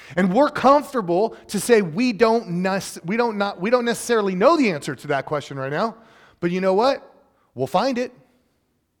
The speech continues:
And then we will go, which causes them to return. Relationship,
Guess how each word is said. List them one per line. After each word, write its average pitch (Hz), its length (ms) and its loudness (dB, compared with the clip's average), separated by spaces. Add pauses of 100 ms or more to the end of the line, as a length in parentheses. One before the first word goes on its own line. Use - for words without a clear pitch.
(760)
And 151 120 -6
then 165 120 -4
we 156 100 0
will 139 120 -4
go, 196 420 2 (260)
which 135 180 -8
causes 147 400 -2
them 165 200 -2
to - 120 -12
return. 226 580 -2 (600)
Relationship, 135 840 -4